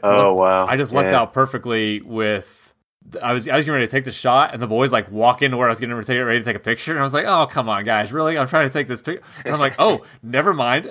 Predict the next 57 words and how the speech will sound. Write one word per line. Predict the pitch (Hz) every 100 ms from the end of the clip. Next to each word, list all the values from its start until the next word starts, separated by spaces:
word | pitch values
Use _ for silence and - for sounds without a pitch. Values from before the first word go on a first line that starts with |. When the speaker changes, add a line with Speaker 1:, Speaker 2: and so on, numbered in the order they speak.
| 104
Speaker 2:
Thank | 147 180
you, | 165
boys." | 117 135 147 - -
Speaker 1:
Yeah. | 190 -
Speaker 2:
They | 165 143
gave | 151 151
me |
these | 143 139
perfect | - 269 302 180 151
silhouettes | 175 165 156 170 147 - -
of | 139 135 127 131
two | 160 147
boys | 151 147 135
fishing | - 175 127 117 120 131
with | 131 131 131
palm | - 151 156
trees | - 156 147
and | 139 123
the |
sunset | 117 151 156 127 95
in |
the | 107
back. | 101 95 92 -
So | 113 107 107 - _ _
I, | - 143
I, | 131 139 -
I | 131
kinda | 131 123
thought | 131 113
that | 123
was, | 107 101
that | 104 117
was | 104
neat. | 104 104 - _ _ _ _
And, | - 120
uh, | 117 107 101 95
Speaker 1:
Yes. | - - - 147
Speaker 2:
I, |
I, | 151 175 180
the, | 151 151
and, | 165 147 202
and |
obviously | 185 135 127 117 110
I |
hate | 120 110
to |
talk | - 113
about, | 107 107 -
you | 117
know, | 104
necessarily | 107 104 110
pictures | 117 135 123 110
on | 131 110 104 104 -
a | 104 98 113
<laughs> |
audio | 120 151 127 120 107
podcast, | 101 127 123 113 98 98